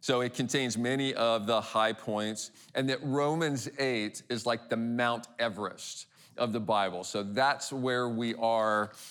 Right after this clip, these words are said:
uh, for the next, for, for this whole month. And we're gonna start into that this morning, starting with Romans eight, verse one.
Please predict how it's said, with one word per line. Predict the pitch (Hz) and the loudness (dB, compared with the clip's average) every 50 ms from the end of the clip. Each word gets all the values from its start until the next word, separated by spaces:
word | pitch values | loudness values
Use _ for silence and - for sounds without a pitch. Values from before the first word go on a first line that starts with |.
| - - - - | -20 -8 -2 2
uh, | 110 110 107 104 104 101 | 4 6 6 6 4 2
for | 104 - - 117 113 | 0 -2 0 0 2
the | 110 113 | 2 2
next, | 113 113 123 135 131 - - - - - - | 2 2 2 0 0 -2 -4 -8 -8 -8 -4
for, | - 131 120 120 | -2 0 0 0
for | 117 - 131 127 | 0 0 0 0
this | 135 135 - | 0 0 0
whole | - - 139 131 120 | 0 -2 -2 0 0
month. | 117 120 127 123 110 95 90 98 - - - | 0 0 2 2 0 0 -2 -6 -12 -10 -6
And | - 110 110 | -4 -2 0
we're | 113 120 | 0 0
gonna | 123 113 | 0 0
start | 104 - - - 127 117 117 117 | 0 0 0 2 2 2 2 2
into | 117 117 110 - - 110 | 0 0 -2 -2 -2 0
that | 104 104 98 95 95 92 - - - - - - - - | 2 2 2 2 2 0 -4 -12 -18 -20 -20 -14 -8 -6
this | 104 - - - | -4 -4 -2 -2
morning, | 123 120 117 113 113 104 101 101 101 101 - - - - | 0 0 0 0 0 0 -2 -2 -4 -6 -8 -10 -14 -10
starting | - - - - - 151 151 165 175 185 185 180 180 160 127 | -8 -8 -4 0 2 4 4 4 4 2 0 0 -2 -2 -2
with | 131 123 117 113 113 110 110 - - - - _ _ _ _ - | 0 2 2 2 2 0 -2 -6 -14 -20 -20 _ _ _ _ -6
Romans | 110 113 110 110 110 104 - 95 101 | -4 -2 -2 0 -2 -4 -6 -4 -4
eight, | 104 101 98 95 - - - _ _ _ - | -2 -2 -2 -4 -6 -12 -20 _ _ _ -12
verse | 98 95 101 95 92 95 - - - - - - _ _ - | -6 -2 -2 -2 -2 -2 -4 -6 -6 -8 -10 -14 _ _ -10
one. | - 95 101 92 87 85 | -6 -4 -2 -2 -2 -4